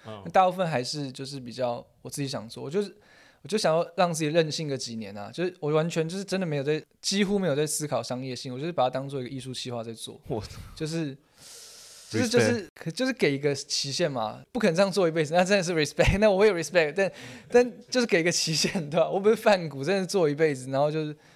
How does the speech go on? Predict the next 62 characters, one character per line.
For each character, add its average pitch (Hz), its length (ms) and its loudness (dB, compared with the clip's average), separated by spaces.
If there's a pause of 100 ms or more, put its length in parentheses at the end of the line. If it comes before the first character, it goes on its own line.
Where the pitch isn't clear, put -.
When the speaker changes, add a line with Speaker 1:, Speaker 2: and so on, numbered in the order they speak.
Speaker 2:
真 165 140 0
的 - 20 0
不 156 140 -2
行 135 140 -6
就 131 100 -4
直 123 80 -8
接 123 240 -6
自 123 200 -12
杀 113 260 -6
这 120 100 -12
样， 120 220 -14
Speaker 1:
嗯。 113 160 -14 (260)
Speaker 2:
对 135 100 4
吧？ 131 120 6
就 151 80 6
是 202 120 4
还 180 140 6
是 240 100 0
给 233 100 4
一 196 40 6
个 190 60 2
期 - 420 -4
限 196 160 4
啊， 160 80 6
不 202 100 0
然 208 120 4
真 202 120 -2
的 202 140 0
可 143 120 -6
能 123 100 -4
会 143 100 -6
自 135 220 -10
杀， 113 280 -4
对 135 120 -6
吧？ 123 280 -4
<laughs> - 140 -20
要 208 80 2
不 214 80 4
然 202 100 4
就 202 80 0
被 190 120 0
自 175 100 -4
己 143 100 0
饿 135 220 0
死 - 220 -10
之 - 180 -16
类 113 240 -6
的， 135 80 -18 (140)
Speaker 1:
OK。 101 440 -16
Speaker 2:
对 123 100 -6
吧？ 117 200 -12 (240)
Speaker 1:
那 175 320 -8 (300)
你 113 140 -16
在 143 180 -6
做 131 260 -10
的 110 100 -12
这 120 100 -14
个 110 100 -8
过 107 180 -16
程 98 160 -18
里 90 40 -20
面， 98 260 -20